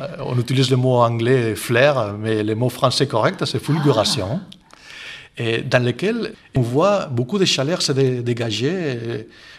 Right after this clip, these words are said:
Speaker 1: même si
Speaker 2: Alors,
Speaker 1: on ne
Speaker 2: attends,
Speaker 1: comprend pas.
Speaker 2: euh, quand on dit qu'on voit la chaleur se dégager, il faudrait peut-être un peu expliquer aux auditeurs comment est-ce qu'on voit,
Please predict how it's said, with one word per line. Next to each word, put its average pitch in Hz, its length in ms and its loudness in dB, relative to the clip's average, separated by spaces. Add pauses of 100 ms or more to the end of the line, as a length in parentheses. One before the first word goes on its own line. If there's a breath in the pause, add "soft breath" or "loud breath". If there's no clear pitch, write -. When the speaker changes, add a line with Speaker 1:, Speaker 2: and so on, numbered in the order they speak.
Speaker 1:
même 143 200 4
si 180 120 0
Speaker 2:
Alors, 202 140 8
Speaker 1:
on - 0 -
ne 208 80 4
Speaker 2:
attends, 202 160 6
Speaker 1:
comprend 131 80 0
pas. 196 180 8
Speaker 2:
euh, - 40 -6
quand 190 200 2
on 220 60 -2
dit 214 120 -4
qu'on 190 140 0
voit 175 300 2
la 220 100 6
chaleur 160 300 0
se - 120 0
dégager, 143 400 -4
il 143 40 -6
faudrait 160 260 -2
peut-être 170 440 -6
un 160 60 -2
peu 175 140 -8
expliquer 175 840 -2
aux 143 280 -2
auditeurs 160 680 -4 (480 loud breath)
comment 180 440 2
est-ce 139 200 -4
qu'on 151 160 -4
voit, 190 460 0